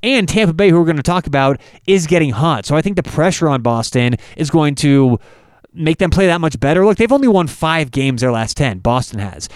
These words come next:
before the break. I think that was great for them. What you'll notice, folks, is that the breaks are good for some teams and bad for others, right? I mean, we're not gonna talk much about, uh, the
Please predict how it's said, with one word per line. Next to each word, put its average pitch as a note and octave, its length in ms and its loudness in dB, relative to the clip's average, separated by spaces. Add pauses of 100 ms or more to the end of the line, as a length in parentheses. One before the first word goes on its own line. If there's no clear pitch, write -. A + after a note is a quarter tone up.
(120)
before D3 340 2
the C3 80 0
break. A#2 360 -2
I A#2+ 100 0
think D#3+ 200 -2
that D#3+ 120 0
was B2+ 140 -2
great C#3 280 0
for D#3+ 100 -2
them. D#3 240 -2 (200)
What E3 240 2
you'll A3 180 2
notice, C3 460 0
folks, F3+ 460 0
is D3 180 -4
that D3 320 0 (280)
the F#3 100 0
breaks D3+ 440 0
are G#3+ 80 2
good C3 520 2 (160)
for F#3+ 140 0
some G3 220 0
teams G#3+ 300 -2
and C#3 120 -2
bad D3 220 0
for C3 140 0
others, - 580 -6 (400)
right? D#3+ 320 2
I E3 60 -6
mean, F3 160 4
we're G3+ 120 4
not C4+ 180 -2
gonna F#3+ 160 0
talk E3+ 240 0
much D#3+ 180 0
about, D3 380 0
uh, B2 340 2
the C3+ 120 0